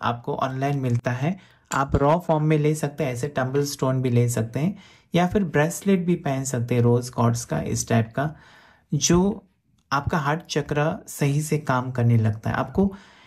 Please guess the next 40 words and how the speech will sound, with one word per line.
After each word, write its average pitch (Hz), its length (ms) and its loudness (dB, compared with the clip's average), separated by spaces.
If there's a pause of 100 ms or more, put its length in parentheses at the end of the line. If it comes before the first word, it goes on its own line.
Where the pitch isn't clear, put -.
(240)
एक 202 220 0
पॉजिटिविटी 185 760 4
आती 120 300 2
है 107 140 4
आपकी 113 140 -2
ज़िंदगी 120 460 4
में, 110 220 6
भले 127 200 4
ब्रेकअप 131 500 0
है, 135 160 0
कुछ 139 320 -2
भी 143 140 2
है, 123 320 0 (400)
आप 156 260 -2
परेशान 190 520 2
नहीं 156 240 4
रहेंगे 107 580 0 (220)
या 151 160 4
उसी 180 380 2
इंसान 160 380 2
के 160 100 -4
पीछे 156 320 0
अपना 147 240 2
वक्त 139 360 -2
बर्बाद 123 460 0
नहीं 117 200 2
करेंगे। 104 540 0 (960)
आप 160 200 0
कुछ 202 280 0
और 165 260 4
सोचने 139 540 -2
लगेंगे 104 480 2
और 123 280 -2
ये 147 400 0
सोचेंगे, 143 520 0
यूनिवर्स 135 540 0
से 139 120 -2
यही 135 180 2
प्रे 135 280 0
करेंगे 131 540 0